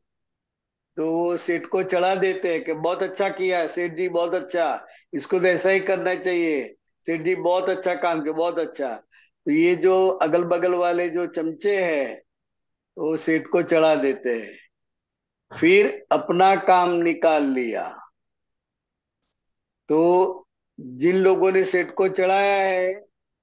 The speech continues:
सेठ, सेठ तो खुश हो गया और फिर चमचों ने अपना काम निकाल लिया। तो इसी तरह यहाँ पर हमारे भीतर भी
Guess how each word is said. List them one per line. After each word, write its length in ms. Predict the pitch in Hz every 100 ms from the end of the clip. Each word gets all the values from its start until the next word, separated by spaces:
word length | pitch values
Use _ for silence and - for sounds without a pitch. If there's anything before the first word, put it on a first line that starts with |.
| _ _ _ -
सेठ, 320 | 170 170 170
सेठ 280 | - 175 170
तो 200 | - 190
खुश 340 | - 202 196
हो 120 | 214
गया 480 | 220 208 160 127 - - _ _ _ _ _ _ _ _ _ _ _ _ _ -
और 320 | 151 170 170
फिर 260 | 180 190 190
चमचों 460 | 180 170 - 196 196
ने 220 | 202 214
अपना 500 | - - 185 196 202
काम 340 | 202 190 180
निकाल 460 | 170 160 160 151 139
लिया। 540 | 127 120 107 95 - _ _ _ _ _ _ 170
तो 160 | 156
इसी 300 | 170 160 208
तरह 760 | 208 190 175 175 180 190 214 - - _ _ _ _ _ _ _ _ _ _ _ _ _ _ _ _ 143
यहाँ 360 | 151 156 175
पर 640 | 175 196 196 196 190 - - -
हमारे 360 | 156 170 180 175
भीतर 520 | 135 156 - 208 202
भी 580 | 180 208 208 202 185